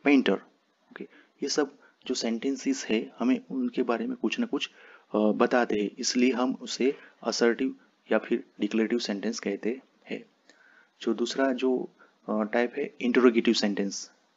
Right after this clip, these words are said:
प्रश्नवाचक वाक्य। An interrogative sentence ask a question। जो interrogative sentence है हमें प्रश्न करते हैं। अ, for example, who is your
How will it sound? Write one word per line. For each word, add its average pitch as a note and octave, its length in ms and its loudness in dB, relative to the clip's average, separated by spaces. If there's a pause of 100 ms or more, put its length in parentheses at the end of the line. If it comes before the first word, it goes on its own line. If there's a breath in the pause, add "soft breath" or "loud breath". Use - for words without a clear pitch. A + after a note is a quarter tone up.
(360)
प्रश्नवाचक A2 580 -2 (460)
वाक्य। A2 320 -6 (580 soft breath)
An A#2 100 4
interrogative D3 600 8
sentence D3+ 520 4 (200)
ask C3 260 2
a - 320 -10
question। - 340 2 (600 soft breath)
जो - 120 0
interrogative C#3+ 440 0
sentence C3 480 0
है A#2+ 220 -2
हमें C3 260 0 (320)
प्रश्न B2 340 2
करते G#2+ 320 -2
हैं। C3 180 -4 (960 soft breath)
अ, G#2+ 280 -4
for A2+ 160 0
example, B2 440 0 (1300)
who F3 120 8
is D#3+ 120 0
your E3+ 100 8